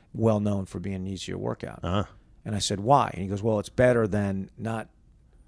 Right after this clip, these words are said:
Speaker 1: showing up at all." And I said, "True, but that's exactly the next step you're gonna take, <sighs> 'cause you're decelerating, don't you
Speaker 2: Yeah.
Speaker 1: think?" Uh, and that's
Speaker 2: No, that's, 'cause that's the truth.
Speaker 1: Right. Next thing you'll be doing is reading the New York Times in the den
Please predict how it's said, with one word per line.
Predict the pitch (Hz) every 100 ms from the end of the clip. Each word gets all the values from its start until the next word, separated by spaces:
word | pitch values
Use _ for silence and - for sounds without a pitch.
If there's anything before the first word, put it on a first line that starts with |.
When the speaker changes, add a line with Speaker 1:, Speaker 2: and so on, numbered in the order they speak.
| _
Speaker 1:
showing | - - 110 104
up | 98 101
at |
all." | 120 120 98 95 - - - -
And | 113
I |
said, | 101 104 90 - -
"True, | - - 165 131 113
but | 92 101
that's | 113 113 -
exactly | 95 95 110 110 101
the | 92 95
next | 90 -
step | - 87 80 67
you're |
gonna | 78 76
take, | - - - - - _ - -
<sighs> | - - - - -
'cause | 113 101
you're |
decelerating, | 95 98 - 87 80 85 95
don't | 92
you | 123
Speaker 2:
Yeah. | 117
Speaker 1:
think?" | 127 - _ _ _ _ _ _ _ _ - -
Uh, | 120 127
and | 131
that's | 127 120 - -
Speaker 2:
No, | 180 120
that's, | - - -
'cause | 123
that's | 117
the | -
truth. | 214 196 -
Speaker 1:
Right. | 123 110
Next | 139 135
thing | - 143
you'll | 139
be | 123
doing | 120 123 117
is | 110
reading | 110 117
the | 110
New | 110
York | 104
Times | - 101 98 92
in |
the | 95
den | 85 73